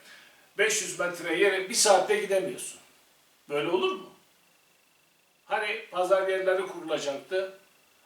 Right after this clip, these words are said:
Bunlar özel olacaktı. İşte üstü kapalı olacaktı. Sıcaktan, soğuktan, yağmurdan korunacaklardı.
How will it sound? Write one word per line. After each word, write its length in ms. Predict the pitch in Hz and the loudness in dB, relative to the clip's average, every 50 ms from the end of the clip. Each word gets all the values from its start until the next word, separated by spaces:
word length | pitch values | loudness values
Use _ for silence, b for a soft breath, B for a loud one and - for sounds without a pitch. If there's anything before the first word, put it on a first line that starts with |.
| _ - | _ -14
Bunlar 360 | 165 170 175 180 170 170 - | -10 -4 -4 -2 -4 -4 -6
özel 320 | 175 170 170 170 185 175 175 | -6 -4 0 0 0 2 2
olacaktı. 500 | 170 165 156 143 160 156 147 - - 175 | 0 -2 -2 0 0 0 0 0 -2 -8
İşte 240 | 170 170 - 170 180 | -8 -8 -8 -8 -10
üstü 260 | 175 - - - 123 | -12 -12 -10 -10 -8
kapalı 400 | - 170 - - - 170 170 170 | -4 -4 -2 0 0 -2 0 0
olacaktı. 460 | 175 175 160 160 151 147 143 - 160 | 0 -2 0 0 0 -2 -2 -10 -10
Sıcaktan, 600 | 156 - 156 151 156 160 151 - - 175 170 160 | -8 -8 -6 -4 -2 -2 -2 -2 -2 -4 -4 -4
soğuktan, 500 | 151 - 160 160 156 151 151 - - 156 | -4 -6 -4 -2 -2 -2 -2 -2 -4 -4
yağmurdan 680 | 156 156 151 156 151 147 151 147 143 147 147 151 143 - | -4 -2 2 4 4 4 4 0 -6 -4 -2 -2 -2 -4
korunacaklardı. 1000 | - - 147 143 - - - 127 - - 120 - - 113 110 110 - - 180 - | -6 -8 -8 -6 -4 -4 -2 -2 -2 -4 -6 -8 -12 -14 -16 -16 -16 -16 -16 -16